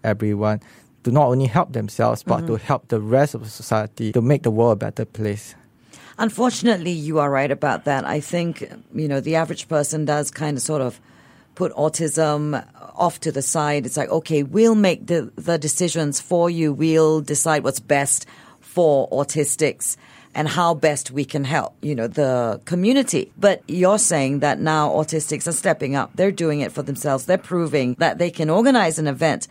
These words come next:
Speaker 2: for themselves, about themselves.
Speaker 1: Yes,
Speaker 2: And I
Speaker 1: and
Speaker 2: think that's
Speaker 1: yeah.
Speaker 2: wonderful.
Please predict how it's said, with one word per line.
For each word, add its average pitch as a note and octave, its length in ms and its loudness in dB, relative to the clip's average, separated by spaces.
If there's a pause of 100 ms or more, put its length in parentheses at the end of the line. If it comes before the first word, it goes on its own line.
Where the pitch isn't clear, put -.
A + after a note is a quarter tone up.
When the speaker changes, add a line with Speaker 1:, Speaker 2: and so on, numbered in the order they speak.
(380)
Speaker 2:
for F#3 300 4
themselves, D#3+ 520 2
about C#3+ 480 2 (140)
themselves. B2+ 920 -2
Speaker 1:
Yes, B2 400 2
Speaker 2:
And A#2+ 160 4
I D#3+ 60 4
Speaker 1:
and - 100 0
Speaker 2:
think F#3 140 -2
that's - 220 0
Speaker 1:
yeah. D3 200 -4
Speaker 2:
wonderful. B2+ 520 -2